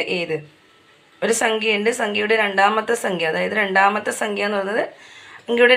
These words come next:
രണ്ട് മടങ്ങും മൂന്നാം സംഖ്യയുടെ മൂന്ന് മടങ്ങുമാണ് എങ്കിൽ ആദ്യ സംഖ്യ ഏത്? ആദ്യ സംഖ്യ നൂറ്റെട്ട്. നൂറ്റെട്ട് എന്ന് പറയുന്നത് രണ്ടാമത്തെ സംഖ്യയുടെ രണ്ട് മടങ്ങാണ്. രണ്ടാമത്തെ, മൂന്നാമത്തെ സംഖ്യയുടെ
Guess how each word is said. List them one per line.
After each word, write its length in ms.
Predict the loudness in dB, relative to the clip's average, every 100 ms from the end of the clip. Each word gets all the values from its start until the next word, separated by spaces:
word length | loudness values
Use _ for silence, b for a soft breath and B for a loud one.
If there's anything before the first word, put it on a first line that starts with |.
| 4
രണ്ട് 180 | 2 2
മടങ്ങും 300 | 2 2 -2 -2
മൂന്നാം 300 | -2 -2 -2 -2
സംഖ്യയുടെ 340 | -2 0 0 -2
മൂന്ന് 220 | -4 -6 -4
മടങ്ങുമാണ് 600 | -2 -2 -2 -2 0 0 -4 -6 -12 _ _ _ -8
എങ്കിൽ 160 | -2 4 4
ആദ്യ 180 | 4 2 -4
സംഖ്യ 240 | -4 -2 -2
ഏത്? 120 | 0 2
ആദ്യ 160 | 2 0 -6
സംഖ്യ 240 | -4 -2 -2
നൂറ്റെട്ട്. 520 | -2 -4 0 0 0 -6 -8 b b b b b -2
നൂറ്റെട്ട് 360 | 2 4 6 6
എന്ന് 120 | 6
പറയുന്നത് 300 | 2 4 4 4
രണ്ടാമത്തെ 560 | 4 4 4 2 0 -2
സംഖ്യയുടെ 420 | -2 -2 -2 0 0
രണ്ട് 200 | 0 0 0
മടങ്ങാണ്. 400 | 0 -2 -4 -6 -10 -20 b b b _ -2
രണ്ടാമത്തെ, 420 | 2 2 0 -6 -6 -4
മൂന്നാമത്തെ 520 | -2 2 2 2 0 -2
സംഖ്യയുടെ 360 | -4 -4 -4